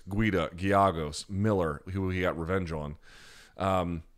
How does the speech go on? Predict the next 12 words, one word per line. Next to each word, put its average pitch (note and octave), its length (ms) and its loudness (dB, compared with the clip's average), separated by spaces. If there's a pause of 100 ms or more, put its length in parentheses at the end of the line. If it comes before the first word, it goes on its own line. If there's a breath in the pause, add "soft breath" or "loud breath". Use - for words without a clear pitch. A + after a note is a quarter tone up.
(220)
David G#2 260 2
Tamer, G#2 440 2
Jared F#2 360 0
Gordon, G2 380 4
Kevin F#2+ 340 -2
Lee, G2 200 0
Tony F2+ 220 -4
Ferguson, F2+ 580 -4
and F#2 120 -8
then F2+ 120 -4
Michael F2 280 -6
Chandler, E2+ 580 -4